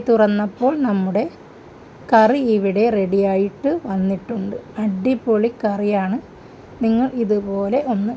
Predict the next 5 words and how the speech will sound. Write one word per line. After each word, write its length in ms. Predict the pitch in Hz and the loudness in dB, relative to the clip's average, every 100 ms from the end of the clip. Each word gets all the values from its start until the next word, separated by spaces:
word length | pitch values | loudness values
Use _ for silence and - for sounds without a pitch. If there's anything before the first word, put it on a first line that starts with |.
| - | -2
ഉണ്ടാക്കിയിട്ട് 760 | 233 202 208 202 - 202 170 226 262 269 | -2 0 -2 -4 -4 -6 -4 -2 -2 0
ഫീഡ്ബാക്ക് 640 | 226 196 175 208 214 214 | -2 -2 -2 -4 -2 -2
അറിയിക്കാൻ 420 | 180 175 165 208 220 220 | -4 -6 -8 -4 -2 -2
മറക്കരുത്. 720 | 202 202 - - 220 185 - - - - - | -4 -8 -8 0 0 -2 -10 -18 -20 -20 -16
വളരെ 320 | - 190 196 | -8 -6 -2